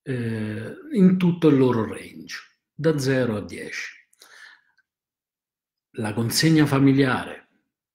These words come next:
che, mm, non voglio essere blasfemo, mi perdoni chi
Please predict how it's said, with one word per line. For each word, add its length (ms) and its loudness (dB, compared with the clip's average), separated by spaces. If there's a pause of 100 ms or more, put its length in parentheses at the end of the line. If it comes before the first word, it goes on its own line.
(880)
che, 460 -8 (340)
mm, 340 -14
non 200 -12
voglio 320 -6
essere 400 -8
blasfemo, 720 -6
mi 160 -4
perdoni 760 -8 (1000)
chi 760 -12